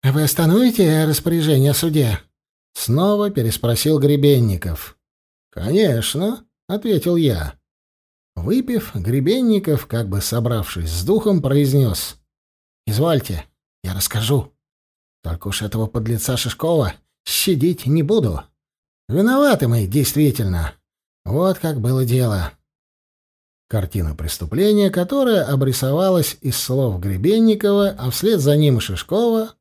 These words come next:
была такова. Накануне преступления Шишков, служивший раньше у князя Аренсберга, зашёл в дом, где жил князь, в Дворницкую.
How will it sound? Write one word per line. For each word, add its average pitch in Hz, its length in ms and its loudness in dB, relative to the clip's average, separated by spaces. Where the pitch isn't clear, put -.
была 269 320 0
такова. 87 640 -6
Накануне 185 480 0
преступления 98 800 0
Шишков, - 800 -2
служивший 131 640 -2
раньше 160 400 0
у 131 80 0
князя 147 520 0
Аренсберга, 220 1000 0
зашёл 90 520 -2
в 73 100 -8
дом, 220 300 2
где 127 180 0
жил 139 260 2
князь, 127 640 0
в 180 140 -4
Дворницкую. 85 840 -2